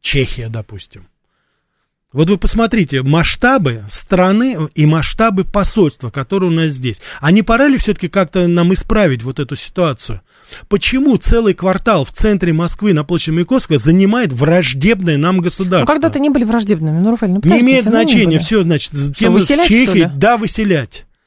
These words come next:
Speaker 1: Потому что эти ребята перешли все черты, п-, снос памятников.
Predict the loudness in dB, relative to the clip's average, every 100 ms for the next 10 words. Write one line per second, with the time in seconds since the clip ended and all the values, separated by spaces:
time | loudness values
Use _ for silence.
0 | _ -4 0 2 0 0 -2 0 2 2
1 | 0 0 0 0 -2 -4 -2 -2 -2 -6
2 | -6 -8 -4 -4 0 2 0 0 -2 0
3 | 0 -2 -8 -10